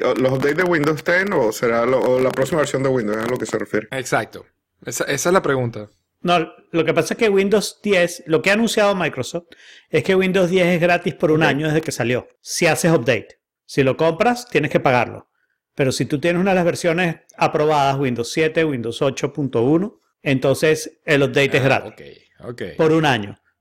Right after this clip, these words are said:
Speaker 3: Pero ese año se está acabando, o sea, llega hasta
Speaker 2: TikTok,
Speaker 3: julio, ¿no?
Speaker 2: TikTok.
Speaker 3: Y entonces, cuando se acabe, Microsoft no ha dicho qué va a pasar. Y entonces ahí hay dos razonamientos. Bueno, Microsoft puede decir, "Ahora quedan muy poquitas computadoras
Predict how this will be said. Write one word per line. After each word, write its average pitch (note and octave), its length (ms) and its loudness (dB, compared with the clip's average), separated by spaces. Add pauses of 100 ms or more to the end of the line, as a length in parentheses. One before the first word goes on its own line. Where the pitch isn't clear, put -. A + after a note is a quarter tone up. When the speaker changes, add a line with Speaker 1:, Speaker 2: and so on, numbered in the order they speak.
(200)
Speaker 3:
Pero D#3 200 2
ese F#3 140 0
año G3+ 200 0
se G#3+ 120 2
está - 140 0
acabando, D#3 420 0
o - 20 -8
sea, A2+ 320 -2
llega A2+ 400 -2
hasta B2+ 140 -2
Speaker 2:
TikTok, G#2+ 60 -2
Speaker 3:
julio, A2 300 2
¿no? C3+ 120 -2
Speaker 2:
TikTok. - 260 -8 (240)
Speaker 3:
Y E3+ 140 0
entonces, D3 480 0
cuando F#3+ 280 0
se A3+ 140 2
acabe, F#3+ 720 0
Microsoft E3+ 580 0
no F3 100 0
ha F3 40 4
dicho F3 260 0
qué F3 80 -2
va D3 100 4
a C3+ 60 -2
pasar. C3+ 380 0 (240)
Y C#3 60 -2
entonces C3+ 340 -2
ahí F#3 140 4
hay F3 120 2
dos E3+ 140 0
razonamientos. E3 640 0
Bueno, D3 260 2
Microsoft A#2+ 460 -4
puede D#3 220 2
decir, G3 420 0 (300)
"Ahora B2+ 240 0
quedan D3+ 240 4
muy C#3 160 2
poquitas D3+ 460 -2
computadoras C#3 800 0